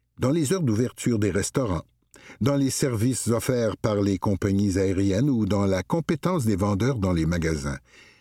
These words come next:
quand on réussit à en trouver un.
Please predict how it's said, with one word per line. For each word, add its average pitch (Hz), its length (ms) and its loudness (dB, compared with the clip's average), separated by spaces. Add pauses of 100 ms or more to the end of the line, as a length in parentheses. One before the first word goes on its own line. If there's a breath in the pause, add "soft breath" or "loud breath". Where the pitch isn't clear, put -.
(260 loud breath)
quand 214 400 -2
on 131 120 2
réussit 120 840 -2 (100)
à 110 220 -4
en 95 160 -2
trouver 82 540 -4 (160)
un. 78 140 -6